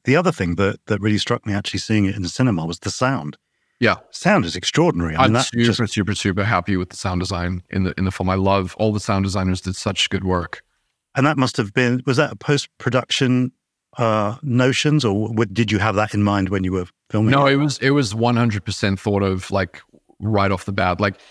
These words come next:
Speaker 2: there was one sound engineer actually that, um, I, I, I brought on who, who mostly works in commercials and had do-, I had done a commercial with before, who's kind of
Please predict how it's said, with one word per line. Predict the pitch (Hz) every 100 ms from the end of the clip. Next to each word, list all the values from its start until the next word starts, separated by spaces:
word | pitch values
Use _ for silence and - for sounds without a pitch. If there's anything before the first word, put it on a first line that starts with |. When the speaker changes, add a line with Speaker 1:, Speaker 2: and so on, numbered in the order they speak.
| -
Speaker 2:
there | -
was | 123 113
one | 135 147
sound | - 113 113
engineer | 117 101 104 98
actually | 95 98 - 104
that, | 95 95 95 -
um, | 98 98 95 95 87 _ _ _ -
I, | 101 -
I, | 104 104 -
I |
brought | 104 113 107
on | 107
who, | 104 107
who | 107
mostly | 101 104 104 110
works | 101 -
in | 98
commercials | 101 95 98 - 98 92 -
and | 104 104 - _ _ _
had | - 113
do-, | 110 107
I | 110 107
had | 110
done | 104 101
a |
commercial | - 101 95 107
with | 98
before, | - - 107 95
who's | 98 92
kind | - 101
of | 95 -